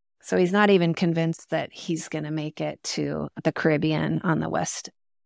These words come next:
side, but all he can do is hope. Okay, so now he's still a thousand miles from the Caribbean. Never did he imagine, even once he was in the raft, that he would, in a million years, be able to make it that far. But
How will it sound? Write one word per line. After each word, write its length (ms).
side, 420
but 160
all 180
he 80
can 180
do 120
is 200
hope. 300
Okay, 340
so 220
now 460
he's 440
still 320
a 40
thousand 440
miles 300
from 160
the 60
Caribbean. 680
Never 380
did 160
he 200
imagine, 540
even 360
once 260
he 120
was 200
in 140
the 80
raft, 520
that 220
he 220
would, 300
in 140
a 40
million 420
years, 260
be 160
able 220
to 80
make 240
it 100
that 220
far. 500
But 180